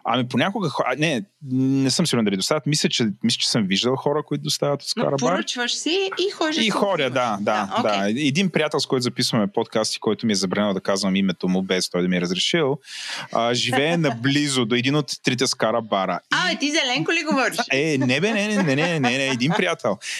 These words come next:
Speaker 1: И, и, ам, обаждаме ми се по телефона. И обикновено обичам да поръчам, примерно, едно кило, а, кебабчета и кюфтета и разни там дроб,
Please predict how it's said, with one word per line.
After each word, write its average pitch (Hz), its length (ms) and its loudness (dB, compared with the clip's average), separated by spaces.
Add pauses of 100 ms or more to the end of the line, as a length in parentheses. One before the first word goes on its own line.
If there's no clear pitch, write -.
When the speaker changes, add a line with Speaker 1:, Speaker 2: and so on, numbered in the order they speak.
(140)
Speaker 1:
И, 147 400 2
и, 135 560 2
ам, 117 520 0
обаждаме 135 380 2
ми 143 60 2
се - 140 0
по - 120 -6
телефона. 107 500 0
И - 20 0
обикновено 165 320 0
обичам 139 360 0
да 113 80 0
поръчам, 117 380 -2
примерно, 104 480 -4 (360)
едно 113 180 2
кило, 104 440 2 (380)
а, 92 200 0 (140)
кебабчета 90 720 -2
и 85 60 -10
кюфтета 160 600 -2
и 117 100 2
разни 107 260 -2
там 92 220 -4
дроб, 135 300 0